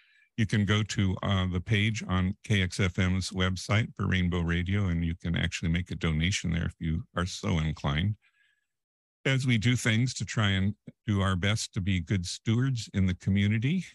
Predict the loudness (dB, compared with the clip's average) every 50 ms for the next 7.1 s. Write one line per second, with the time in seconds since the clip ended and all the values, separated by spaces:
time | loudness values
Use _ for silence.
0 | _ _ -2 0 2 2 2 0 -2 -2 -6 _ -18 -10 -8 -8 -6 -2 -2 -2
1 | -2 0 0 -2 -2 0 0 0 0 0 0 0 0 0 -2 -4 -6 -6 -6 -6
2 | -6 -4 -2 -4 -4 -2 -4 -6 -6 -4 -4 -4 -4 -6 -10 -8 -4 -4 -4 -2
3 | -2 -4 -2 -2 -2 -2 -2 -2 0 0 0 2 0 0 -4 -6 _ _ _ _
4 | _ _ _ _ _ _ 0 2 2 4 4 2 0 -2 _ -2 0 0 0 -2
5 | 0 0 2 2 2 0 0 -2 -2 -2 0 0 2 2 4 4 4 2 2 2
6 | 2 2 0 0 -4 -8 _ _ -2 -2 -2 0 0 0 2 2 0 0 0 0
7 | 0 -2